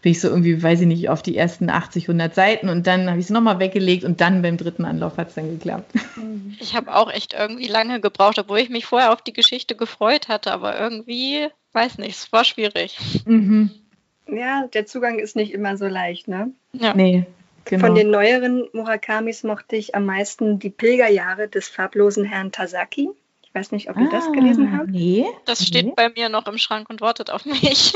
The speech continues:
Speaker 3: <laughs>
Speaker 2: Ja, da kannst du dich drauf freuen, glaub ich. Weil das ist wieder eine, eine leichtere, nicht zu magische Geschichte, finde ich.
Speaker 1: Okay.
Speaker 2: Ähm, da geht es halt um einen jungen Herrn, der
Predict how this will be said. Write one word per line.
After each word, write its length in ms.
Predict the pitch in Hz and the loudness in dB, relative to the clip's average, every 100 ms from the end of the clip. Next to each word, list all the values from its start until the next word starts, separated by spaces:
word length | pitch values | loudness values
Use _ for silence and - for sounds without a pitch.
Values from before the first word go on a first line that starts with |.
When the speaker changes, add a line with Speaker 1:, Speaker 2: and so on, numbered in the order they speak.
| 392 | -2
Speaker 3:
<laughs> 120 | _ | _
Speaker 2:
Ja, 460 | 277 269 247 208 202 | -6 -2 0 -2 -4
da 120 | 247 | -4
kannst 260 | 262 294 277 | -2 0 0
du 60 | 202 | -4
dich 180 | 214 | -10
drauf 220 | - 196 196 | -10 -10 -8
freuen, 380 | 202 196 185 | -6 -6 -6
glaub 200 | 180 180 | -6 -6
ich. 180 | 180 208 _ _ _ - | -6 -6 _ _ _ -4
Weil 140 | 220 | 0
das 160 | 220 233 | 0 0
ist 120 | 233 | 0
wieder 200 | 233 220 | 0 2
eine, 320 | 208 208 196 | 4 4 2
eine 180 | 190 196 | -2 0
leichtere, 560 | 196 190 233 - 240 226 | 0 0 -2 -4 -4 0
nicht 400 | 214 208 - - _ | 2 0 -2 -12 _
zu 240 | - - 269 | -10 0 6
magische 600 | 285 285 285 285 294 285 | 6 4 -2 -6 -4 -4
Geschichte, 520 | 277 - 277 - 269 | -4 -6 -6 -6 -8
finde 320 | - 269 262 | -2 0 2
ich. 240 | 277 277 _ _ _ _ - | 0 -4 _ _ _ _ -4
Speaker 1:
Okay. 300 | 185 - 170 | -4 -2 0
Speaker 2:
Ähm, 500 | 160 220 208 202 208 - - | 4 4 4 2 -2 -6 -4
da 160 | 220 | 0
geht 160 | 202 196 | 2 0
es 120 | 202 | 0
halt 200 | 202 196 | 0 0
um 100 | 202 | 0
einen 560 | 196 202 196 202 190 196 | 0 0 2 0 -2 0
jungen 300 | 202 196 196 | 0 0 -4
Herrn, 480 | 202 202 226 226 208 | -2 0 0 -2 0
der 340 | 202 196 | 0 0